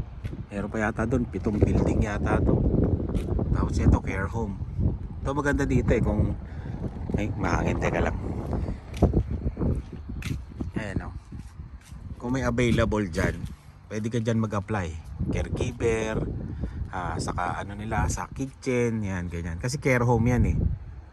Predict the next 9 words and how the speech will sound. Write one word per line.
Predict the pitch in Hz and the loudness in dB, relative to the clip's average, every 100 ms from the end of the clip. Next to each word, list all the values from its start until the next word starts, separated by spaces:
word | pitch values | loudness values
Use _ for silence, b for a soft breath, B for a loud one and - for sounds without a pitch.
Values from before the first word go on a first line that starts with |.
| - | -2
High-end | 110 110 117 110 104 | 2 2 4 4 4
na | 107 | 4
care | 104 101 92 | 4 2 4
home, | 95 92 | 2 0
maganda. | 87 90 87 78 76 - - - - - - - - - - - - - - - - - | 0 0 -2 -4 -8 -10 -10 -10 -10 -12 -16 -16 -18 -20 -20 -20 -20 -20 -20 -20 -20 -12
Sa | 95 | -8
mga | 87 90 90 | -4 -2 -2
matatanda, | 92 87 82 82 80 73 69 - - | -4 -6 -6 -4 -4 -6 -10 -16 -14
yan. | 80 | -10